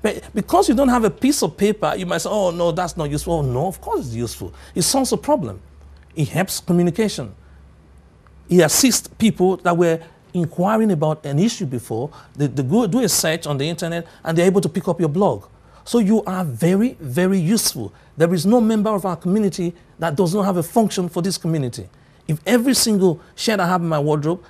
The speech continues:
has a purpose, I use some for my summer, I use some in my winter, every shoe, pair of shoes I have has a purpose, every human being created has a purpose. And as a youth, discover that purpose. So we, we, on, on the first of May, we're gonna go through the exercise.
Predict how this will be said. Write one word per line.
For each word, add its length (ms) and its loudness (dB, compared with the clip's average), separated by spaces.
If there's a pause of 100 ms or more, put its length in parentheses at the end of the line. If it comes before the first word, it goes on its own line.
(140)
has 380 -6
a 60 -6
purpose, 640 0 (480)
I 80 -4
use 160 0
some 160 0
for 140 -6
my 280 -4
summer, 380 -2 (220)
I 60 -8
use 160 -2
some 100 -4
in 40 -2
my 100 0
winter, 380 -2
every 180 2
shoe, 180 -2
pair 180 0
of 120 2
shoes 160 -4
I 80 0
have 160 0
has 180 0
a 60 -2
purpose, 460 0 (340)
every 300 2
human 360 4
being 240 2
created 440 -2
has 180 -2
a 60 -2
purpose. 420 -6 (240)
And 160 4
as 100 4
a 60 2
youth, 300 2 (300)
discover 520 -2
that 180 0
purpose. 380 -8
So 260 0
we, 160 6
we, 160 2
on, 200 -2
on 100 -2
the 60 -4
first 240 -2
of 160 -12
May, 160 -2
we're 140 -4
gonna 180 -4
go 180 -2
through 160 -6
the 80 -2
exercise. 380 -6